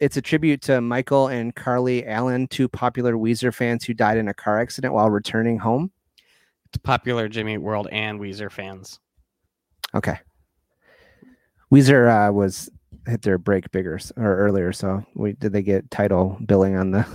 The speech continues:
Speaker 1: <laughs> I just wrote down what it said. Okay. Um,
Speaker 2: I do
Speaker 1: so,
Speaker 2: know this backstory.
Speaker 1: well, yeah, obviously they're, I
Speaker 2: <laughs>
Speaker 1: mean, th-, I'm sure they were Jimmy Eat World fans too if they're writing a song about them. So,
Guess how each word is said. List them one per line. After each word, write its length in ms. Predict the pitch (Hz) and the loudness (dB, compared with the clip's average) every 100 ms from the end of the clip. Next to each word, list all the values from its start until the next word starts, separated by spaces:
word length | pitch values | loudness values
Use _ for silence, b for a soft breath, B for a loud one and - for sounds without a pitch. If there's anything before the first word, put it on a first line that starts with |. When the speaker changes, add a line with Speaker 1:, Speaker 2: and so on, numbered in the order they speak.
| B B B B | B B B B
Speaker 1:
<laughs> 460 | B B B B - | B B B B 0
I 80 | 165 | 4
just 200 | 214 - | 4 6
wrote 200 | 160 151 | 4 6
down 180 | 147 147 | 4 4
what 100 | 117 | 0
it 80 | |
said. 180 | - 98 | 0 -2
Okay. 240 | 82 107 - b b b | 0 -4 -6 b b b
Um, 400 | 156 160 151 123 _ - | 4 6 6 2 _ -8
Speaker 2:
I 60 | 127 | -4
do 80 | 123 | 6
Speaker 1:
so, 80 | 143 | 8
Speaker 2:
know 160 | 135 | 8
this 120 | 127 | 4
backstory. 320 | 113 87 - 151 | -4 -8 0 4
Speaker 1:
well, 80 | 160 | 6
yeah, 140 | 139 | 6
obviously 340 | 143 143 135 | 4 2 0
they're, 240 | 120 117 123 | 2 0 0
I 40 | |
Speaker 2:
<laughs> 20 | |
Speaker 1:
mean, 240 | 120 107 92 | -2 -2 -4
th-, 420 | - - 117 104 | -8 -16 -6 -4
I'm 120 | 110 | -4
sure 200 | - 113 | -2 -4
they 140 | 101 98 | -2 -4
were 260 | 95 90 - - _ - | -4 -4 -8 -20 _ -6
Jimmy 220 | 113 104 | -4 -2
Eat 40 | |
World 240 | 95 98 - | -2 -4 -4
fans 300 | 98 95 - | -6 -6 -4
too 160 | 104 | 0
if 100 | 92 | 0
they're 200 | 95 92 | 2 0
writing 240 | 92 92 87 | 2 2 0
a 40 | |
song 180 | - 95 | 0 -2
about 180 | 85 - | -2 -4
them. 140 | 85 95 | -2 2
So, 280 | 110 98 | 4 4